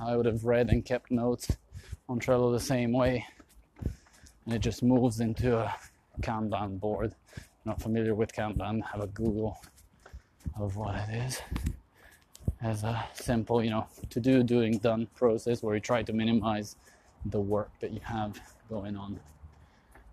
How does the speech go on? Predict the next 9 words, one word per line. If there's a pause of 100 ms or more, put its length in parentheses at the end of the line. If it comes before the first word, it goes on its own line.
(140)
and
in
doing, (440)
so
that (1120)
you
can
focus. (2250)
Uh,